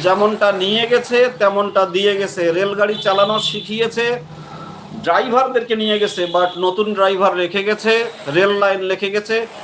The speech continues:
সেই রেল লাইনে করে আমরা ঢাকা থেকে চট্টগ্রাম, পাটগ্রাম থেকে চট্টগ্রাম, তারপরে বাংলাবান্ধা থেকে চ্যাংড়াবান্ধা, দাড়িয়াবান্ধা ঘোরাঘুরি করি।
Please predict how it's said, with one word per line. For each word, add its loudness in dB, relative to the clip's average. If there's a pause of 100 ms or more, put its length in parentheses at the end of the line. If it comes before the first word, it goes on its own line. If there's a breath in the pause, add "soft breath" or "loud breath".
(240)
সেই 2
রেল 2
লাইনে 2
করে 0
আমরা 2 (320)
ঢাকা 2
থেকে -2
চট্টগ্রাম, 0 (100)
পাটগ্রাম 0
থেকে -6
চট্টগ্রাম, 0 (760)
তারপরে 0 (440)
বাংলাবান্ধা 2
থেকে -2
চ্যাংড়াবান্ধা, 2 (200)
দাড়িয়াবান্ধা 2 (100)
ঘোরাঘুরি 2
করি। 0